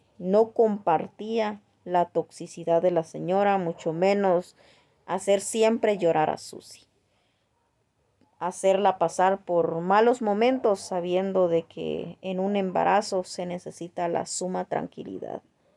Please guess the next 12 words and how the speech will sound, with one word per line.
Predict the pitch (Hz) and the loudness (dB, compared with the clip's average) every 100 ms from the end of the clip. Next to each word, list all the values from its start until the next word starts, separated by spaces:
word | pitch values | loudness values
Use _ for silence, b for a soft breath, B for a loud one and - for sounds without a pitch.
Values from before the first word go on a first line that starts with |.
| _ _ _ _ _ _ _ _ _ _ _ _ _ _ | _ _ _ _ _ _ _ _ _ _ _ _ _ _
Bien | 214 196 208 220 220 | -12 -2 4 4 4
se | 220 202 | 2 2
dice | 180 226 247 - 208 - | 2 0 0 2 2 2
que | 185 170 165 165 156 b b b - | 2 6 6 4 -2 b b b -10
nadie | 185 190 214 214 214 | 0 4 4 4 -2
conoce | 208 165 180 208 220 233 208 208 _ _ _ _ _ _ _ _ _ 254 | 0 2 2 2 0 -6 -6 -8 _ _ _ _ _ _ _ _ _ -12
la | 180 185 180 | -2 2 2
gotera | 165 165 196 208 202 | 2 2 4 6 6
de | 180 | 6
la | 160 156 | 4 0
casa | 170 185 165 165 | 0 -2 -2 -4
ajena, | - 214 220 226 208 196 | -4 0 0 0 -2 -6